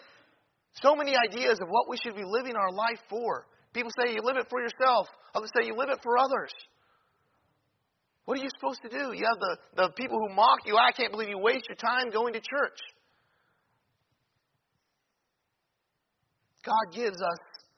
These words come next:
comfort from that, a relief from that, knowing that we are right. Those who serve God, who live for God, we are in the right.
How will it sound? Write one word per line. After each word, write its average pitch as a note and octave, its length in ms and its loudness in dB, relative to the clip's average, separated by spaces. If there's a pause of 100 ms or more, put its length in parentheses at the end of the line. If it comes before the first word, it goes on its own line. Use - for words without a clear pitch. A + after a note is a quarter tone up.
(160)
comfort - 460 -6
from D3+ 140 -12
that, B2+ 180 0
a C#3+ 40 -4
relief D3+ 480 -4
from F#3+ 140 -4
that, D#3+ 160 -2
knowing B3 300 0
that F3 180 -2
we B3+ 300 -8
are C#4+ 440 -2 (540)
right. B3+ 400 -4 (1800)
Those D4 300 4
who B3 100 -6 (180)
serve D4+ 320 6
God, C#4+ 280 6
who A3 180 -6
live D4+ 280 0
for C4 120 -4
God, C4 460 -2 (440)
we B3+ 140 -4
are D4 280 0
in C#4+ 120 -6
the A3 100 -6
right. D#3+ 220 -6